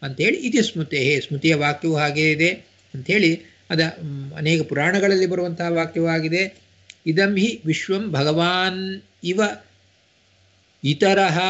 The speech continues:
ಯತೋ ಜಗಸ್ಥಾನ ನಿರೋಧ ಸಂಭವಃ ಇತಿ ಭಾಗವತೆ ಅಂಥೇಳಿ. ಅಂದರೆ ಭಾಗವತದಲ್ಲಿ ಬರುವ ಪ್ರಯೋಗವನ್ನು ಇಲ್ಲಿ, ಮ್, ತಿಳಿಸಿಕೊಡ್ತಾ ಇದ್ದಾರೆ. ಇದಂ ಹಿ ವಿಶ್ವಂ ಭಗವಾನ್,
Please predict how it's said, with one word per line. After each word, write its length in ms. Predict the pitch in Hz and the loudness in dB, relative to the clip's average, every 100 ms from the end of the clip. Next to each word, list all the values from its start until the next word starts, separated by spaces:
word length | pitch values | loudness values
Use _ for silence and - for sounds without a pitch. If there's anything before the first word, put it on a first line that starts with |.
| 196 196 | -2 -4
ಯತೋ 400 | 151 151 190 196 | -6 -2 0 0
ಜಗಸ್ಥಾನ 720 | 156 143 170 - - 165 175 180 | -2 -2 -2 -4 -4 -2 -2 -2
ನಿರೋಧ 460 | 156 151 170 170 | -4 -2 0 0
ಸಂಭವಃ 580 | 160 156 151 160 156 139 165 170 | -2 -4 -6 -4 -4 -2 -2 -4
ಇತಿ 160 | 170 180 | -4 -4
ಭಾಗವತೆ 960 | 104 123 160 156 135 151 151 127 107 _ - | -2 -2 0 0 0 0 2 0 -4 _ -18
ಅಂಥೇಳಿ. 260 | 127 117 113 | -12 -8 -8
ಅಂದರೆ 580 | 123 165 180 139 - - _ _ - 110 | -4 0 0 0 -6 -16 _ _ -16 -6
ಭಾಗವತದಲ್ಲಿ 880 | 123 151 170 165 156 151 151 147 - - 139 | -2 2 0 0 -2 0 0 0 -6 -12 -4
ಬರುವ 220 | 139 131 | 0 0
ಪ್ರಯೋಗವನ್ನು 720 | 127 143 170 165 151 160 123 131 | 0 4 4 4 4 0 -2 -2
ಇಲ್ಲಿ, 400 | 127 120 117 104 - _ _ - | 0 2 0 -4 -20 _ _ -12
ಮ್, 300 | 143 123 123 | -8 -6 -6
ತಿಳಿಸಿಕೊಡ್ತಾ 520 | 120 135 131 156 147 131 | -4 -4 2 2 4 2
ಇದ್ದಾರೆ. 240 | 131 143 | 2 0
ಇದಂ 380 | 135 143 143 135 | -2 0 2 2
ಹಿ 100 | 175 | 2
ವಿಶ್ವಂ 440 | 139 - 147 139 | 0 -2 -4 0
ಭಗವಾನ್, 640 | 139 180 151 131 135 139 | 0 2 2 2 0 -2